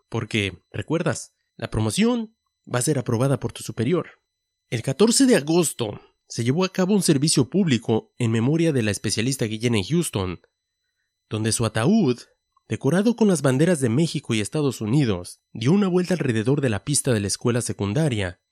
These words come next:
y se colocó en el auditorio de la escuela para un servicio de más de siete horas.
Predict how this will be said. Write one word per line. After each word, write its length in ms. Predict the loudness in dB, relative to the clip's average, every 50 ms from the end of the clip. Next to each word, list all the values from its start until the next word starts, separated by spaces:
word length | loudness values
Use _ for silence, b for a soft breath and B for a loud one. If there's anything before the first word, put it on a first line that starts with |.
| _ -8
y 100 | -4 -2
se 140 | -2 -2 -2
colocó 380 | -2 -2 -2 0 2 2 4
en 60 | 4
el 80 | 4 4
auditorio 500 | 2 2 2 2 2 4 4 6 6 4
de 80 | 4 2
la 60 | 0
escuela 600 | -2 -2 0 2 2 2 2 2 0 -2 -6 -10 _ _ -6
para 180 | -4 -2 0
un 140 | 0 0 0
servicio 400 | 0 0 0 0 0 0 0 0
de 80 | 0 0
más 160 | -2 -2 -4
de 80 | -4
siete 260 | -4 -4 -4 -4 -4 -2
horas. 580 | -4 -4 -4 -6 -8 -10 -10 -12 -12 -14 _